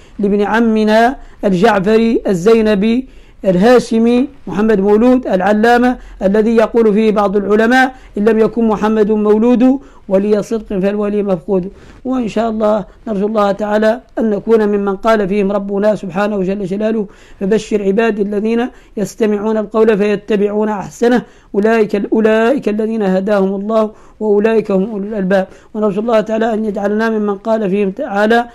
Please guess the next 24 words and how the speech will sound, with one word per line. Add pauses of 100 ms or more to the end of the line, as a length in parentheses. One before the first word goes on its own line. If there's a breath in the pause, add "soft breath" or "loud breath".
(280 loud breath)
"الت-،
الت-،
التائبون
العابدون
الحامدون
السائحون
الراكعون
الساجدون
الآمرون
بالمعروف (360 soft breath)
والناهون
عن
المنكر
والحافظون
لحدود
الله". (420 loud breath)
وبشر
المؤمنين. (300 loud breath)
ومن
الذين
قال
الله
فيهم
تعالى: